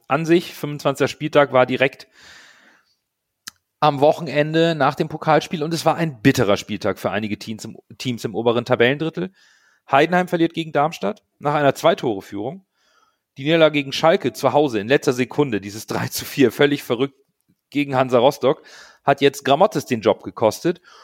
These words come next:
Und damit ist die Lücke zu den Aufstiegsplätzen ab Platz vier schon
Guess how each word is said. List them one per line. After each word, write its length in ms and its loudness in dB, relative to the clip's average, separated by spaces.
Und 240 -2
damit 280 4
ist 200 -6
die 60 0
Lücke 280 -2
zu 120 -6
den 140 -4
Aufstiegsplätzen 800 -2
ab 160 0
Platz 260 0
vier 280 2
schon 680 0